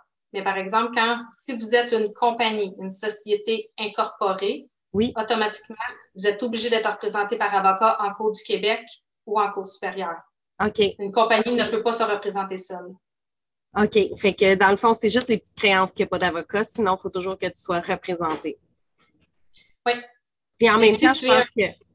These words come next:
Speaker 2: c'est correct aussi. Le, l'avocat, il a aussi le rôle du, de quelqu'un de neutre qui est pas dans, qui a pas les émotions de la business non plus. Fait que je pense que c'est toujours un plus de toute façon.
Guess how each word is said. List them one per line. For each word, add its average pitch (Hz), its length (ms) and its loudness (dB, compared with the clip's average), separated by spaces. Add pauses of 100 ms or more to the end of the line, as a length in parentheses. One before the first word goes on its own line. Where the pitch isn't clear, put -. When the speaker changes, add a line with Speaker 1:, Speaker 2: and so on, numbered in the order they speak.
(120)
Speaker 2:
c'est 214 120 4
correct 208 360 0
aussi. 339 340 2
Le, 185 220 2
l'avocat, 196 520 0
il 262 100 0
a 185 80 -2
aussi 190 240 -6
le 226 140 -2
rôle 220 500 -2
du, 180 260 -6
de 175 120 -8
quelqu'un 214 420 -2
de 208 120 0
neutre 196 760 -2
qui 190 220 -6
est 180 100 -12
pas 214 160 0
dans, 190 540 -2
qui - 100 -8
a 185 60 -4
pas 226 160 -4
les 208 260 -4
émotions 214 600 -2
de 185 40 -8
la 160 100 -8
business 175 440 -8
non 170 200 -4
plus. 285 280 4
Fait - 160 -10
que - 40 -10
je - 80 -8
pense 220 220 -6
que 220 80 -2
c'est 185 160 -6
toujours 196 340 0
un 160 120 -2
plus 214 520 -2
de 185 200 -4
toute - 240 -8
façon. - 320 -10